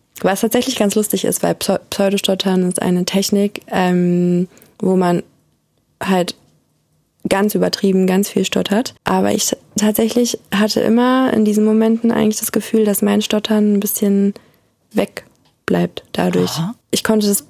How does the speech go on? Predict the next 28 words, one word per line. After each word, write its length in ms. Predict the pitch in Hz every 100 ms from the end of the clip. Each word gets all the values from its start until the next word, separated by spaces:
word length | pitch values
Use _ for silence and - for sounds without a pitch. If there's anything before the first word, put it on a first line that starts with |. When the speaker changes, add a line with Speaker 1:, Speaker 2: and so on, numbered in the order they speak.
| _
Speaker 1:
besser 280 | 208 208 202
kontrollieren. 760 | 190 190 190 180 180 196 175
Also 200 | 180 180
ich 120 | 180 -
hab 120 | -
natürlich 420 | 190 - 180 175
viel 260 | - 180 170
hörbarer 800 | 185 202 208 214 220 233 233 247
und 80 | 202
viel 160 | -
sichtbarer 640 | 190 208 - 214 214 220 226 - -
stottern 360 | - 220 214 214
müssen, 320 | 220 240 240 - - - -
aber 220 | 185 190
es 160 | 190 -
war 280 | 190 196
sehr, 960 | 190 190 190 202 208 208 202 202 202 220 - _ _
ja, 260 | 240 262 180
es 140 | 190 -
war 80 | 107
einfach 480 | 208 214 208 - - _
Speaker 2:
Ja, 140 | 190
ausgewählt 600 | - 247 - 170 151 147
wahrscheinlich. 520 | 156 285 311 240 - 220
Speaker 1:
Genau, 100 | 220
ja, 200 | 196 -
ja. 180 | 208 208 - _ _
Speaker 2:
Freiwillig. 640 | - 196 190 160 151 -